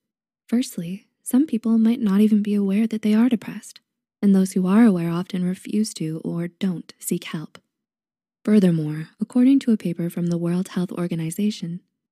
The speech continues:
smiling depression presents with conflicting symptoms compared to classic depression, which makes it harder to diagnose.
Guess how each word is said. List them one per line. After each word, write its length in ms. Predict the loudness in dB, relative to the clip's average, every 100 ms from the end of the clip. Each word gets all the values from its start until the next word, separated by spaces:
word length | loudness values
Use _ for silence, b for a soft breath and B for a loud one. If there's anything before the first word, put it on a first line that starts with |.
| _
smiling 340 | 2 6 8 6
depression 600 | 4 -2 -4 -4 -6 -6
presents 520 | -6 -2 -2 -4 -4
with 220 | -6 -4
conflicting 580 | -6 -4 -4 -2 2 2
symptoms 480 | 2 -2 -4 -8 -6
compared 320 | -4 -4 -6
to 60 | -6
classic 400 | -4 -4 -6 -10
depression, 500 | -12 -14 -14 -14 -14 _ _
which 220 | -10 -2 2
makes 200 | 2 0
it 100 | -4
harder 280 | -4 -2
to 140 | -4 -6
diagnose. 640 | -6 -6 -6 -8 -12 -20